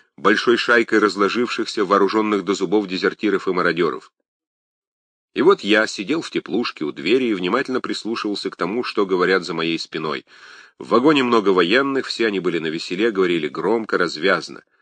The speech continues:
"Нечего нам на других кивать, Антонов да Антонов", раздраженно говорил седоусый военный с лиловым шрамом через всю щеку.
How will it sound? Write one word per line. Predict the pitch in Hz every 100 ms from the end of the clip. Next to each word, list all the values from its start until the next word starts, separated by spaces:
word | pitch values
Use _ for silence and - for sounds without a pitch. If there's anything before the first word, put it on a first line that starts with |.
| _ _ _ _ _
"Нечего | 101 143 - 131 120
нам | 123 120
на | 113
других | 120 113 139 -
кивать, | 95 85 73 76
Антонов | 76 120 143 127 101
да | 85 82
Антонов", | 78 117 131 120 110 -
раздраженно | 85 90 92 98 107 98 90
говорил | 90 95 90
седоусый | - 87 92 92 95
военный | 85 85 92 87 87
с | 87
лиловым | 87 85 80
шрамом | 80 90 95 80 78
через | - 82 80
всю | - 85
щеку. | - - 71 -